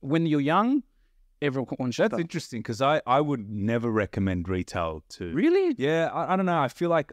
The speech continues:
Speaker 2: I feel like, at least in my journey, I went through finance. So I went to a bank initially.
Speaker 1: Mm.
Speaker 2: And my thought process behind that's like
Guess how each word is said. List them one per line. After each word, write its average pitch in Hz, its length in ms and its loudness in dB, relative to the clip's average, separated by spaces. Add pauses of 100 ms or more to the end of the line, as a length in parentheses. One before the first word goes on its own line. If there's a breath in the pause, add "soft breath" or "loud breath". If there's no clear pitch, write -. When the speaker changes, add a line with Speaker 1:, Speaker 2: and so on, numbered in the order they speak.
Speaker 2:
I 117 100 -4
feel 147 200 -4
like, 131 200 -2 (120)
at 143 140 0
least 175 260 -2
in - 160 -10
my 127 220 0
journey, 120 380 0
I 107 80 6
went 120 240 0
through 113 180 -4
finance. 107 560 0
So 113 120 -2
I 120 80 4
went 143 240 2
to 120 120 -2
a 92 60 0
bank 101 480 -4
initially. 104 500 0
Speaker 1:
Mm. - 20 -20 (380)
Speaker 2:
And 131 120 -2
my 170 140 4
thought 196 220 -2
process 156 300 -2
behind 117 300 -2
that's 110 200 -6
like 101 280 -2